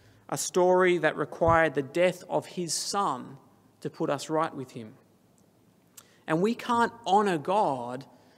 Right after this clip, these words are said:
and at the same time deny what he says about us.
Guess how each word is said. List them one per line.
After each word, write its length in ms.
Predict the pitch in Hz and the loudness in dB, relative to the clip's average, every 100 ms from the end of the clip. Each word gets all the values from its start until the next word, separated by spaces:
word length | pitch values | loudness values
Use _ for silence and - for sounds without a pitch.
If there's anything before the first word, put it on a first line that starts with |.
| _ _ | _ _
and 200 | 156 156 | 2 2
at 100 | 160 | 2
the 80 | 165 | -2
same 380 | - 185 180 165 | 0 2 4 2
time 400 | 180 165 156 147 | 4 4 4 0
deny 640 | 165 147 185 226 143 139 | 0 0 0 -2 -2 -2
what 240 | 139 151 | -2 -4
he 120 | - 165 | -6 -8
says 380 | - 220 247 - | -6 -4 -6 -8
about 320 | 135 127 117 | -10 -8 -10
us. 480 | 113 - - - | -14 -16 -16 -16